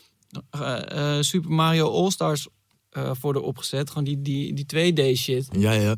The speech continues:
Speaker 1: En, en ja, dat, dat is veel beter om, eh, of veel beter, maar dat... dat, dat, dat, dan kan je gewoon alleen maar die kant oplopen en, en springen. Is volgens mij ook veel, veel, eh,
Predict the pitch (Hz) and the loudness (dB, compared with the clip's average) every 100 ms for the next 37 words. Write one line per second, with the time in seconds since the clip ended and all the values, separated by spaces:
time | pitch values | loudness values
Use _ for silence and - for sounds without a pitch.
0 | - 151 151 151 - 143 127 143 147 135 | 0 0 2 0 -2 -6 -6 -2 0 0
1 | 131 165 175 156 - 175 165 139 160 160 | 0 2 2 0 2 4 4 4 4 4
2 | 156 135 147 143 139 131 139 - 139 - | 2 2 0 0 -2 -2 -4 -8 -12 -12
3 | - 110 180 120 135 151 139 139 135 143 | -10 -6 -6 -6 -4 -4 0 0 0 -4
4 | 131 147 - - _ _ _ - - _ | -2 -4 -6 -12 _ _ _ -20 -20 _
5 | _ _ - 143 127 156 147 156 156 190 | _ _ -4 -2 -2 -4 0 0 4 4
6 | 190 170 160 160 160 135 156 165 165 160 | 4 4 4 4 4 2 2 2 2 0
7 | 135 135 123 120 123 113 82 131 127 135 | 0 0 0 -2 -4 -4 -4 -4 -2 -4
8 | 127 143 165 135 127 - _ _ _ - | -2 0 0 -2 -6 -12 _ _ _ -4
9 | 151 147 165 160 170 165 151 - 156 156 | -2 2 2 2 0 0 0 0 0 2
10 | 151 139 127 _ _ _ _ _ _ _ | 0 -2 -8 _ _ _ _ _ _ _
11 | _ - 139 139 135 | _ -6 -4 -2 -2